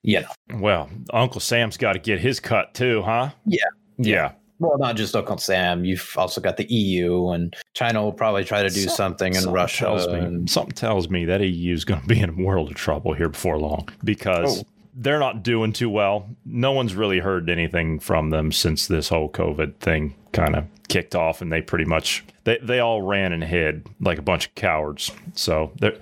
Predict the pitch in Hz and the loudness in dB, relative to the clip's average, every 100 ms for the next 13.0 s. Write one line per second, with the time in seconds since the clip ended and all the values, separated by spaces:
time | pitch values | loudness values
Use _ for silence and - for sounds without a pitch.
0 | - - - 110 117 127 131 101 95 87 | -14 -8 -4 -2 -2 -2 -2 2 0 0
1 | 87 - 95 87 90 82 80 78 78 - | -6 -4 0 2 2 2 0 0 -4 -6
2 | - 85 85 80 - - - - - - | -4 0 2 0 0 -2 0 -2 -8 -4
3 | 107 87 80 - - 87 87 82 - 95 | 0 2 0 -4 -6 -2 0 0 -2 -2
4 | 80 78 78 - - _ - 95 92 82 | 0 0 0 -4 -6 _ -2 0 2 0
5 | - - 123 127 113 92 92 85 80 87 | -8 -8 -4 0 2 2 0 -2 -2 0
6 | 87 90 - _ _ 131 123 151 131 123 | 0 0 -2 _ _ -4 -2 0 0 0
7 | 110 107 101 101 95 87 - 101 92 - | 0 0 0 0 0 -2 -2 0 0 -4
8 | _ _ 110 113 113 107 _ 135 139 135 | _ _ -2 0 -2 -8 _ -2 0 0
9 | 135 131 143 - 139 135 123 _ - 104 | 0 0 -2 -2 -2 0 -2 _ -2 0
10 | 92 73 107 95 92 85 98 92 95 98 | 0 -4 -2 0 0 0 -2 0 2 0
11 | - 104 95 85 98 95 98 90 - - | 0 -2 -2 0 0 2 0 -2 -2 0
12 | 92 92 87 87 - 95 95 92 - | 0 0 0 -2 -2 0 0 0 -2